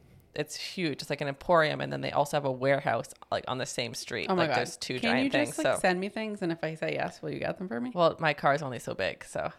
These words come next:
Speaker 2: Okay, but, like,
Speaker 1: But, yeah.
Speaker 2: little things.
Speaker 1: I'll see. Yeah. Like, coffee
Speaker 2: Or
Speaker 1: table.
Speaker 2: we
Speaker 1: Not
Speaker 2: can,
Speaker 1: coffee
Speaker 2: Mike
Speaker 1: table,
Speaker 2: and I
Speaker 1: like,
Speaker 2: can
Speaker 1: side
Speaker 2: go.
Speaker 1: tables or something.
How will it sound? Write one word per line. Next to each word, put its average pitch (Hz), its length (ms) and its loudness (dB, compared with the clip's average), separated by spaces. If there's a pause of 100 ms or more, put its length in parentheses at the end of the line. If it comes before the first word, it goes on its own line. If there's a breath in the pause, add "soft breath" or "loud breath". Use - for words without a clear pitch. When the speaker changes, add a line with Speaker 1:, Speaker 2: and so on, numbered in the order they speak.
(120)
Speaker 2:
Okay, 165 340 -6
but, 185 100 0
like, 196 140 4
Speaker 1:
But, 139 180 8
yeah. 113 240 4
Speaker 2:
little 208 180 -2
things. - 520 -10 (1080 soft breath)
Speaker 1:
I'll 202 80 -2
see. 165 240 -6 (580)
Yeah. - 180 -4 (840)
Like, - 260 -10
coffee 143 220 0
Speaker 2:
Or 202 100 6
Speaker 1:
table. 170 220 0
Speaker 2:
we 175 120 4
Speaker 1:
Not 175 120 6
Speaker 2:
can, 156 80 2
Speaker 1:
coffee 165 80 6
Speaker 2:
Mike 160 120 4
Speaker 1:
table, 131 120 2
Speaker 2:
and 127 80 2
I 127 40 6
Speaker 1:
like, - 160 -4
Speaker 2:
can 160 100 0
Speaker 1:
side 139 160 8
Speaker 2:
go. 156 60 2
Speaker 1:
tables 151 380 0
or 160 60 -2
something. 160 340 -6